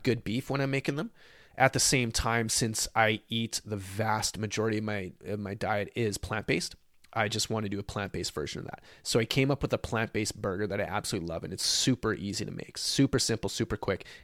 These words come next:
and it, like, my mouth is gonna be watering as I tell you about these three meals, which means it's a good thing. So that is one.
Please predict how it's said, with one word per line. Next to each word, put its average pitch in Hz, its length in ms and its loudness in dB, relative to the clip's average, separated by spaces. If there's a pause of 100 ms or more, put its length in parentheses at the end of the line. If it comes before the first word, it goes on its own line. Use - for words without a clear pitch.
(120)
and 110 140 -2
it, 104 120 -2 (140)
like, 101 220 -4 (260)
my 117 140 2
mouth 117 240 4
is 123 100 2
gonna 120 120 2
be 110 80 2
watering 101 420 -2
as 101 100 -6
I 104 60 0
tell 92 220 -6
you 110 80 0
about 123 220 2
these 135 120 -2
three 135 160 -2
meals, 147 320 0 (540)
which - 180 2
means 113 180 0
it's - 140 -6
a - 40 -8
good - 180 -2
thing. - 180 -6 (280)
So 127 200 4
that 120 180 8
is 104 160 0
one. 110 240 -4